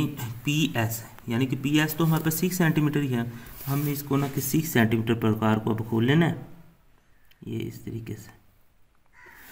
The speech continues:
तो ये हमारे पास इधर से ना सिक्स, अ, centimeter की हमने ना अब इधर से six centimeter की इस तरह से ना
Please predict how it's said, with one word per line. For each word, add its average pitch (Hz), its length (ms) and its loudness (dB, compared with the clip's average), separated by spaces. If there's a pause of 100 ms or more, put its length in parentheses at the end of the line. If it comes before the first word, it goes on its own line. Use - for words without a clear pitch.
(200)
तो 139 80 -6
ये 147 100 -2
हमारे 127 280 -4
पास 113 180 -6
इधर 127 180 -2
से 139 140 -6
ना 147 100 -6
सिक्स, - 320 -4
अ, 117 540 0
centimeter 113 500 2
की 117 120 -4
हमने 113 260 4
ना 123 120 2
अब 110 260 -2
इधर 113 260 0
से 123 200 -8 (600)
six 131 300 -8
centimeter 110 440 -2
की 117 140 -2
इस 113 140 -4
तरह 113 160 -2
से 120 120 -6
ना 127 140 -6